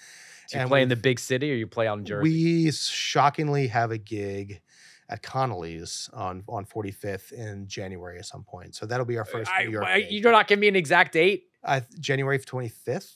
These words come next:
Speaker 2: I
Speaker 1: Okay.
Speaker 2: think. Something like, something around there.
Speaker 1: Okay.
Speaker 2: I'll, I'll, I'll send out pressers. Don't worry. Uh, n-,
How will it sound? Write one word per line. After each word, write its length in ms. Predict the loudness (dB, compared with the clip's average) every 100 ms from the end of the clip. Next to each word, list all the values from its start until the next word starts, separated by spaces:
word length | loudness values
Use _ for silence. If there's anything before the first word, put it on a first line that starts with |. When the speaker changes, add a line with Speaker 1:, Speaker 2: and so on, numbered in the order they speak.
| _
Speaker 2:
I 80 | -8
Speaker 1:
Okay. 140 | -6 -6
Speaker 2:
think. 180 | -8 -12 _
Something 240 | -10 -8 -6
like, 180 | -8
something 220 | -10 -8 -4
around 220 | -4 -4
there. 260 | -6 -8 -14 _ -12
Speaker 1:
Okay. 80 | 0
Speaker 2:
I'll, 200 | 2 4
I'll, 220 | 4 4 2
I'll 160 | 0
send 260 | 0 -2 2
out 180 | 2 2
pressers. 500 | -4 -4 -6 -8 -8
Don't 140 | -8
worry. 180 | -8 -12 _ -20 -12
Uh, 200 | -8 -8
n-, 280 | -8 -12